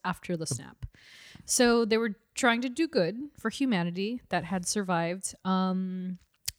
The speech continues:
that weren't snapped away. And Karli believed that the G R C cared more about the lost and recovered than the survivors. So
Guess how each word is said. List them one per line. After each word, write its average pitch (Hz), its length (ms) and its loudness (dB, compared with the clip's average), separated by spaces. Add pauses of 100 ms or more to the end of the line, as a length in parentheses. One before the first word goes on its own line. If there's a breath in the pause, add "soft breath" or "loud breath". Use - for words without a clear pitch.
(120)
that 185 240 2
weren't 185 180 -4
snapped 190 300 -2
away. 180 360 -2 (460 soft breath)
And 208 300 4
Karli 277 460 2
believed 214 420 0
that 175 240 -4
the 196 60 -4
G 196 180 -6
R 202 80 0
C 202 180 -8
cared 185 400 -4
more 233 280 2
about 202 320 -4
the 190 80 -6
lost 185 1000 -2 (460)
and 180 200 0
recovered 165 640 -4
than 165 220 -14
the 151 80 -12
survivors. 127 640 -12 (300 soft breath)
So 247 540 0